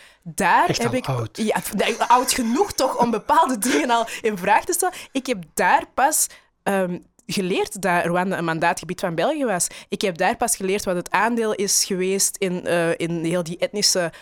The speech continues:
Speaker 1: eh, problematiek, eh, van België. En dan dacht ik, ik was er toen heel kwaad over, omdat ik echt zoiets had van: "Hoe kan dat zijn dat ik ben opgegroeid in België, eh, onderwijs heb genoten hier,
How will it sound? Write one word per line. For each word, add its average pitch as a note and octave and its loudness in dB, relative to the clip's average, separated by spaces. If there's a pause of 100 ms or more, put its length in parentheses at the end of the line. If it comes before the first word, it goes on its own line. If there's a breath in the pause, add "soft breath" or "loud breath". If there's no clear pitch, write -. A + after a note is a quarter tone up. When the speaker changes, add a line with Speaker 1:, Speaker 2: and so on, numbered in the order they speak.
(120 loud breath)
Speaker 1:
eh, E3+ -2 (100)
problematiek, F3+ -4 (380 soft breath)
eh, F3 2
van F3+ 0
België. A#3+ 0
En F3+ -2
dan F3+ -2
dacht F#3 -2
ik, F3+ -14
ik - -10
was F3+ -2
er E3+ -4
toen F#3 -4
heel G#3+ 0
kwaad A#3 0
over, E3 -4
omdat E3+ -4
ik - -2
echt - -4
zoiets G3+ -4
had G3 -2
van: F3+ -4
"Hoe E3 -4
kan B3+ 0
dat G3 -2
zijn A3 0 (240 loud breath)
dat F#3+ -4
ik F3+ -10 (540)
ben F#3 -2
opgegroeid A#3 -2
in A3+ -2
België, F3 -2 (380 loud breath)
eh, F#3 2
onderwijs A#3+ 0
heb F#3+ -6
genoten F3 -4
hier, E3 -4